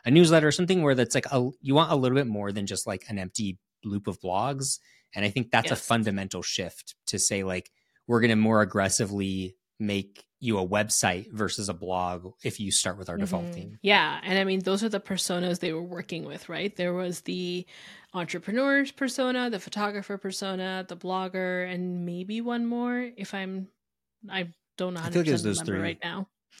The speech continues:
Speaker 2: Yeah. So everything was designed with those kind of personas in mind. And I think those are really great personas to focus on because those are the kind of people who are using WordPress, and they make up a large part of the user base and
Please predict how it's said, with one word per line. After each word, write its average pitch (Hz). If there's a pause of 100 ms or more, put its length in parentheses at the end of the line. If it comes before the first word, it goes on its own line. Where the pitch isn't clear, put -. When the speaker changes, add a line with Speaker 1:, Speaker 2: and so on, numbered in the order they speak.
(140)
Speaker 2:
Yeah. 160 (440)
So 190 (380)
everything 220
was 190
designed 180
with 180
those 180
kind 180
of -
personas 247
in 180
mind. 180
And 196
I 208
think 277
those 240
are 233
really 214
great 196
personas 190
to 190
focus 277
on 185
because 208
those 214
are 247
the 359
kind 180
of 170
people 180
who 180
are 175
using 170
WordPress, 165 (320)
and 180
they 185
make 190
up 226
a 269
large 185
part 180
of 180
the 185
user 226
base 165
and 175